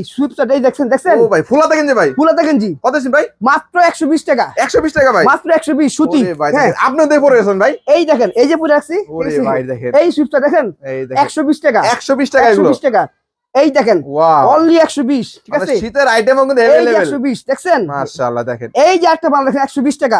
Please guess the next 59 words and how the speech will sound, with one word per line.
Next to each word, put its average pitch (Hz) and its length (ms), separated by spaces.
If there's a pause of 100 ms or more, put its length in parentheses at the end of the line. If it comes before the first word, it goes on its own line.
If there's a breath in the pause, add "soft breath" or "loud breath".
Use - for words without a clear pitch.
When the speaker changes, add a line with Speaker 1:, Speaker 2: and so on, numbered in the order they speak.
Speaker 1:
হ্যাঁ। - 160
Speaker 2:
একশো - 260
বিশ 277 160
টাকা, 285 120
ভাই? 349 80
Speaker 1:
একশো 311 280
বিশ 330 160
টাকা। 311 120 (100)
এই 370 80
যে 359 100
ভাই, 330 140
আরেকটা 311 260
অফার 285 200
দেখুন, 254 200
এই 240 80
দেখেন। 202 160 (200)
Speaker 2:
আরো 269 160
কি 285 100
অফার, 254 180
ভাই? 254 100 (180)
Speaker 1:
এই 349 80 (120)
দেখেন। 226 220 (800)
দেখছেন - 220
Speaker 2:
এটা 311 60
কি, 339 100
Speaker 1:
ইমরুল 349 120
Speaker 2:
ভাই? 349 80
Speaker 1:
ভাই? 320 160 (360)
এটা 262 120 (120)
মাস্ক 269 160
Speaker 2:
ওরে 240 80
Speaker 1:
হুডি। 277 200
Speaker 2:
ভাই, 147 120 (180)
মাস্ক 254 320
হুডি, 269 220
ভাই। 311 100
Speaker 1:
মাস্ক 339 260
হুডি। 277 200 (420)
দেখছেন? 320 320
Speaker 2:
মাশাআল্লাহ, 147 260
মাশাআল্লাহ, 143 280
Speaker 1:
একদম 311 220
Speaker 2:
দেখেন। 294 100
Speaker 1:
হাতে 277 240
নাগালে। 285 300 (340)
Speaker 2:
তাই 208 140
নাকি, 196 120
Speaker 1:
একটা 339 80
Speaker 2:
ভাই? 294 80
Speaker 1:
হাতে 269 240
নাগালে, 254 260
হ্যাঁ। - 140 (320)
এই 302 160
দেখেন 269 220
আরেকটা, 262 260 (160)
এই 262 100
দেখেন। 185 180 (300)
Speaker 2:
তারপর 339 200
Speaker 1:
কত - 80